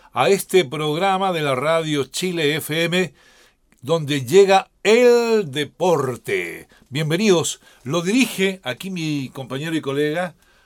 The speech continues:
Juan Carrión Rosales. Bienvenido, Juanito, a la Radio Chile F M. ¿Cómo estás en este día domingo veinticinco? Ayer, anoche tuvimos Navidad y hoy es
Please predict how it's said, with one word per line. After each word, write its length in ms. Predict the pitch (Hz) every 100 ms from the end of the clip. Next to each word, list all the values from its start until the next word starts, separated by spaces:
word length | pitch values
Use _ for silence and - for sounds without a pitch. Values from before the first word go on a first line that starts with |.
| _
Juan 280 | - 202 214
Carrión 560 | 147 127 147 170 180
Rosales. 600 | 135 147 - 143 117 - - _ _ _ _
Bienvenido, 420 | 123 123 156 180
Juanito, 840 | 135 165 208 156 170 143 127 117 117
a 80 |
la 100 | 143
Radio 300 | 143 170 160
Chile 320 | 147 185 170 160
F 180 | 160
M. 200 | 190 170
¿Cómo 160 | 135 190
estás 340 | 202 202 180
en 100 | 156
este 200 | 151 139
día 160 | 156 165
domingo 480 | 156 160 170 175 - _ _ _ _ _ -
veinticinco? 1300 | 131 254 226 180 147 - 277 285 196 165 123 - _ _ _ _ _ _ _ _ _ _ _ _ _ _ _ _ _ _ -
Ayer, 640 | 120 113 127 190 220 214 -
anoche 400 | 117 156 - 165
tuvimos 420 | 127 135 139 127
Navidad 460 | 117 104 123 165 151
y 160 | 113
hoy 280 | 131 170 170
es 340 | 190 190 -